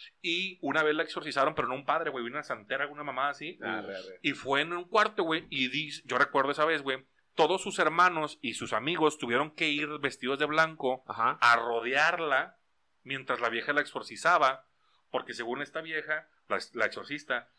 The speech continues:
Speaker 1: decía que se la querían llevar los demonios, o sea, una mamá así, y sus amigos, o sea, al, al
Speaker 3: La tenían que
Speaker 1: presenciar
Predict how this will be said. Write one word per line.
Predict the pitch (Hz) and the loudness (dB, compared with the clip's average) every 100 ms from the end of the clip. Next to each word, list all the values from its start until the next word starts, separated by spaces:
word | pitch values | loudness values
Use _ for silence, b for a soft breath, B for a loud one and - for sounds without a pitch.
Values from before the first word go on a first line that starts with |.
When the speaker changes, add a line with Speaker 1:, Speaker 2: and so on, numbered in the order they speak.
| _ | _
Speaker 1:
decía | 113 107 110 104 | -8 -4 -4 -4
que | 135 127 117 | -2 -4 -4
se | 113 | -4
la | 101 | -4
querían | 104 101 | -4 -4
llevar | 117 110 | -2 -4
los | 123 107 | -4 -8
demonios, | 104 113 104 | -12 -14 -12
o | |
sea, | 95 82 | -12 -12
una | 113 | -14
mamá | 123 110 | -4 -2
así, | 131 151 156 B B B - | 0 -2 -6 B B B -10
y | 131 | -8
sus | 123 120 | -8 -8
amigos, | 113 123 131 151 | -10 -10 -10 -10
o | 127 | -6
sea, | 131 127 | -2 -2
al, | 123 110 113 | 0 -2 0
al | 107 | -2
Speaker 3:
La | 117 | 0
tenían | 123 117 123 | 2 2 2
que | |
Speaker 1:
presenciar | 123 | 4